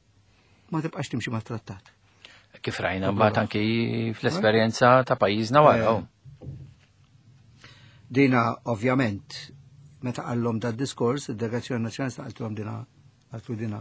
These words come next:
Speaker 1: mhux aċċettabbli,
Speaker 2: Mhm.
Speaker 1: assolutament, għal xejn se qogħdu, se qogħdu nitkellmu. Batulu ittra bil-miktub fej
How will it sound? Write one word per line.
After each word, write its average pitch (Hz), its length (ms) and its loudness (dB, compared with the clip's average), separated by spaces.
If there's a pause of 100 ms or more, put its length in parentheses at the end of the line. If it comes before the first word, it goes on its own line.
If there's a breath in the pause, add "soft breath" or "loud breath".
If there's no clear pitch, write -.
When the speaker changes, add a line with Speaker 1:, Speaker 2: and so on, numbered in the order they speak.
(140)
Speaker 1:
mhux 113 180 -8
aċċettabbli, 131 540 -10
Speaker 2:
Mhm. 113 200 -8
Speaker 1:
assolutament, 143 600 -10
għal 113 100 -6
xejn 113 260 -8 (320 soft breath)
se - 140 -12
qogħdu, 110 280 -4 (440)
se - 140 -14
qogħdu 110 240 -6
nitkellmu. 180 400 0 (400)
Batulu 135 640 2 (580)
ittra 127 320 -2
bil-miktub 123 580 -4
fej 120 300 -2